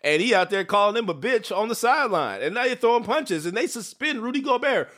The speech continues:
for their first game of their play-in, which is basically telling you, uh, we don't, we don't, we don't really need this dude.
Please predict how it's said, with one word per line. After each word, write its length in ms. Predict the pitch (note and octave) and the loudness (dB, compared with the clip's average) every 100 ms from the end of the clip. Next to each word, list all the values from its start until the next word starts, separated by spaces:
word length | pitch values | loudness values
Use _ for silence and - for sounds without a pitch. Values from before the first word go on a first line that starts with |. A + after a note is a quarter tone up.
| _ - | _ 2
for 180 | A3+ | 2
their 180 | G#3 G#3 | 4 0
first 420 | G#3 A3+ A3+ D#3+ | 0 -2 -2 -4
game 280 | D3+ G#3 G#3+ | -4 -4 -4
of 120 | F#3 | -6
their 140 | F3+ F3 | -4 -6
play-in, 520 | - G#3+ E3+ F#2+ - - | -6 -6 -4 -6 -10 -12
which 180 | D#3+ | -12
is 80 | D#3+ | -8
basically 460 | C#3+ A3 F#3 F#3+ F#3 | -2 -2 -2 -8 -6
telling 320 | G3+ A3 F3 | 0 0 0
you, 180 | F3 E3 _ _ _ - | -4 -10 _ _ _ 0
uh, 500 | G#3+ A3 G#3+ G#3+ G3+ | 6 6 6 6 2
we 100 | C4+ | 0
don't, 240 | E4+ A#3 C4+ | -2 -2 -6
we 140 | E4+ | -4
don't, 240 | D#4+ D4 | -4 -2
we 80 | E4+ | -2
don't 120 | D#4+ | -2
really 200 | D4+ B3+ | -4 -4
need 180 | C4 B3 | -2 -2
this 140 | D#3+ B2+ | -4 -4
dude. 240 | A2 | -4